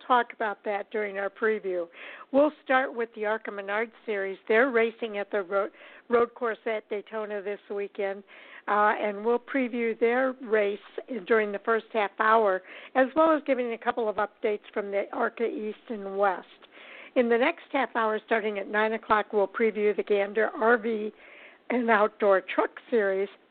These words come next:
<clears throat> and their race at, uh, at, uh, the Daytona <laughs> Road Course. And then right after that, we'll get into the Xfinity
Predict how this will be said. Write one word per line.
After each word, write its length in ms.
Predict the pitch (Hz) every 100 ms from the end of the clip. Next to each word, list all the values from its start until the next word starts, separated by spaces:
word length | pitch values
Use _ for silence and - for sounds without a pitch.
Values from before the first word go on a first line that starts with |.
| _ _
<clears throat> 1040 | - 466 294 - _ _ _ _ _ - -
and 220 | 247 220
their 220 | 240 277
race 260 | 262 202 185 - _ - - - -
at, 240 | 240 208 202 _ 220
uh, 480 | 208 190 185 185 226 - -
at, 220 | 277 202 196 _ _ -
uh, 480 | 214 196 185 180 190 330 277 -
the 200 | 226 202
Daytona 480 | 208 196 208 196 190
<laughs> 0 |
Road 360 | 180 190 269 -
Course. 400 | - 220 196 214 - - - - -
And 180 | 233
then 280 | 214 226 220 - - 294 254
right 240 | 214 247
after 320 | 254 254 254 240
that, 280 | 254 254 226
we'll 180 | 214 208
get 180 | 214 202
into 320 | 214 220 226
the 240 | 196 202 202 - - -
Xfinity 800 | 233 - - 320 349 359 302